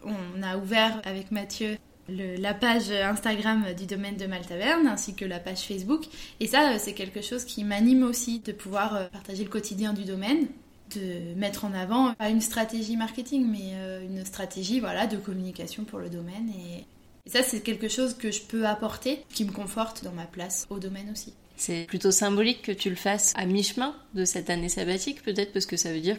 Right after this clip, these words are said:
Speaker 2: que, ça y est, tu te sens suffisamment à l'aise pour, toi, parler du domaine. Là, est-ce que tu te sens, toi, vigneronne, ou est-ce que pas encore ?
Speaker 1: Pas encore tout à fait, mais
Speaker 2: Mhm.
Speaker 1: quand même un peu plus qu'il y a quelques mois,
Speaker 2: Ouais.
Speaker 1: forcément.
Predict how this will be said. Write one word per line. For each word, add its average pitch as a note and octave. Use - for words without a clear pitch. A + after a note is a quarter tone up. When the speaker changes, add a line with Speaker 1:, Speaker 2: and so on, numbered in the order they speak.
Speaker 2:
que, E3
ça E3+
y G3
est, G#3+
tu F#3
te -
sens -
suffisamment F3
à E3+
l'aise G#3
pour, -
toi, G3
parler F3
du E3
domaine. F#3+
Là, G3
est-ce G#3+
que -
tu F#3+
te F3+
sens, A#3
toi, G#3+
vigneronne, F#3
ou F#3
est-ce F3
que F3
pas G3
encore ? F#3
Speaker 1:
Pas E4
encore D4
tout A#3
à A3
fait, C#4+
mais C#4+
Speaker 2:
Mhm. F3+
Speaker 1:
quand A#3
même C4+
un A#3
peu A#3
plus B3+
qu'il G#3+
y G3+
a G3
quelques G3+
mois, G3+
Speaker 2:
Ouais. F3
Speaker 1:
forcément. G#3